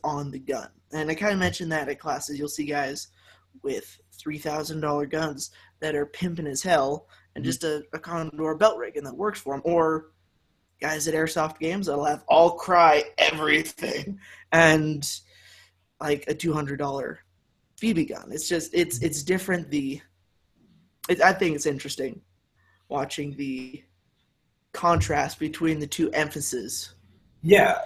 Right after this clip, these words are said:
Speaker 2: and I think you're absolutely right in the fact that those, those are there, and it's this weird co-, like, it's this weird flip, flip of what you'd think it would be, right? But again, so we've already sort of, I think, from how I thought of it anyways, we've,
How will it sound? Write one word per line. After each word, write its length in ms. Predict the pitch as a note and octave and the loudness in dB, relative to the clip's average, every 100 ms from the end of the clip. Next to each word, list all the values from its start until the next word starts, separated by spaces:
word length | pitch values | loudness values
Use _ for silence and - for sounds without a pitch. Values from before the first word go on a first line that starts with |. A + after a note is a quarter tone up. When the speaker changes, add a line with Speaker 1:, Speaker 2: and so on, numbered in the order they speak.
| - | 2
Speaker 2:
and 360 | C3+ B2+ A#2+ A#2 _ _ _ - | 4 4 0 -4 _ _ _ 2
I 60 | |
think 220 | B2 F#3+ B2+ | 6 8 10
you're 100 | B2+ | 12
absolutely 480 | B2+ B2+ A2 G#2 | 12 10 6 0
right 260 | A2 A2 G2 | 6 6 6
in 120 | F#2 F#2 | 0 -4
the 0 | - | 4
fact 180 | G2 - | 4 4
that 100 | F#2+ | -4
those, 300 | G#2+ G2+ F#2+ G2 - | 0 0 0 -6 -4
those 220 | A2+ A2 G2+ | 2 4 6
are 140 | G2+ | 6
there, 380 | F#2 G2 D#3+ - | 6 2 2 0
and 140 | A2+ | 0
it's 140 | G#2+ - | 0 -2
this 240 | G#2+ - | -2 0
weird 320 | A#2 A2+ - - | 6 8 6 6
co-, 220 | A2+ - | 4 4
like, 200 | G#2 F#2+ - | 2 2 -2
it's 120 | - | -4
this 180 | G2+ G#2 | -2 2
weird 160 | G2 | 2
flip, 220 | - G2+ - _ - | 4 0 -2 _ -14
flip 300 | - G#2+ - | 2 4 6
of 160 | F#2+ - - - | 2 0 -8 2
what 180 | A2 G#2+ | 4 6
you'd 140 | G#2 | 4
think 180 | A#2+ A2 | 4 4
it 40 | G2 | 2
would 120 | F#2 | 4
be, 180 | G2 F2 | 4 6
right? 240 | G2 A#2 | 6 4
But 200 | - - _ _ _ _ _ _ - - - - | 0 -2 _ _ _ _ _ _ -6 -4 -4 8
again, 320 | D3+ F3 G#2+ | 10 10 8
so 160 | - D#3 | 8 12
we've 220 | D#3 D#3 | 12 12
already 160 | E3+ F3+ | 12 12
sort 220 | - E3 | 12 12
of, 80 | D#3 | 12
I 100 | C#3 | 10
think, 400 | - C#3+ C3+ - _ _ _ _ _ _ _ - | 10 6 4 0 _ _ _ _ _ _ _ -6
from 100 | A2 | 2
how 160 | C3 | 6
I 160 | B2+ B2+ | 8 10
thought 220 | B2 G#2+ | 10 10
of 60 | G#2 | 10
it 60 | G2+ | 4
anyways, 240 | G#2 F#2+ | 4 2
we've, 180 | G#2+ G#2+ | 2 0